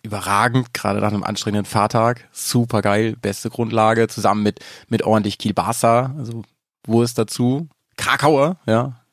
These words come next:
nen-, nennen sie ja gar nicht so, aber so eine schöne, schöne Wurst dazu. Oder, ähm, natürlich,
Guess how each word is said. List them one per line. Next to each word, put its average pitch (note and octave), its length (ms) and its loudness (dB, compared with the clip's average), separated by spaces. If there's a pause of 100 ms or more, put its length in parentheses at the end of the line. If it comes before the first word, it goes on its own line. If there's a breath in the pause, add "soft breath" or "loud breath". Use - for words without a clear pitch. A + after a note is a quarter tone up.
nen-, G2+ 260 -4
nennen G#2 200 -4
sie G#2 100 -4
ja G2+ 80 -2
gar G#2+ 140 -6
nicht G#2+ 140 -10
so, - 160 -6
aber - 200 -10 (600 soft breath)
so - 80 -20
eine A2+ 80 -12
schöne, G2+ 320 0
schöne - 380 -6 (480)
Wurst A#2+ 340 2
dazu. C3 200 -2
Oder, F#3 580 4 (460)
ähm, A#2+ 600 2
natürlich, C3+ 960 0